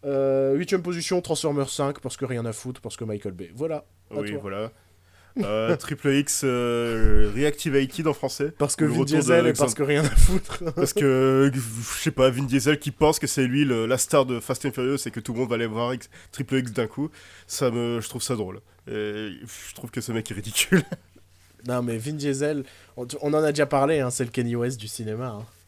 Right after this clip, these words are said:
Speaker 2: Ouais, c'est ça.
Speaker 1: C'est,
Speaker 2: Je sais
Speaker 1: euh,
Speaker 2: pas, il, il s'est pas dit que, euh, comment ça s'appelle, euh, ce, ces films, euh,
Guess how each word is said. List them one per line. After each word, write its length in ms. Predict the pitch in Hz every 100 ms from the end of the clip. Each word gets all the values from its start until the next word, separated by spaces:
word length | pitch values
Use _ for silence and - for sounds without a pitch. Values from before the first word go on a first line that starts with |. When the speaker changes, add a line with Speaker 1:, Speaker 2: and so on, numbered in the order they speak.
| _ 117
Speaker 2:
Ouais, 200 | 113 117
c'est 140 | -
ça. 220 | 107 117 107 -
Speaker 1:
C'est, 220 | 113 110
Speaker 2:
Je 60 | 101
sais 80 |
Speaker 1:
euh, 40 | 95
Speaker 2:
pas, 220 | 151 160 165 160
il, 120 | 165
il 80 | 143
s'est 140 | -
pas 160 | 147 160
dit 120 | 185
que, 360 | - 156 143 139 _
euh, 500 | 151 127 120 117 113 - - - -
comment 180 | - 135
ça 80 | -
s'appelle, 240 | 165 139
euh, 300 | 127 107 107
ce, 180 | - -
ces 160 | - 113
films, 240 | - 117
euh, 340 | 101 95 92